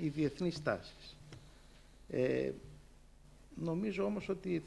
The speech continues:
θα πρέπει να αποφύγουμε και έναν εφησυχασμό και πρέπει τώρα να επενδύσουμε στη βελτίωση των παρεχόμενων υπηρεσιών, έτσι ώστε αν αύριο χώρες ανταγωνιστικές προς την Ελλάδα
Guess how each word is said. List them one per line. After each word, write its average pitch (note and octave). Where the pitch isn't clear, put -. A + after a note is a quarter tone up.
θα D3+
πρέπει F#3+
να F3+
αποφύγουμε E3+
και D#3+
έναν E3
εφησυχασμό C3+
και C#3+
πρέπει F3+
τώρα F3+
να D#3+
επενδύσουμε D3
στη -
βελτίωση C3
των B2+
παρεχόμενων C3
υπηρεσιών, C3+
έτσι E3
ώστε F3
αν F3
αύριο C#3
χώρες D3+
ανταγωνιστικές C3+
προς C3+
την B2+
Ελλάδα A#2+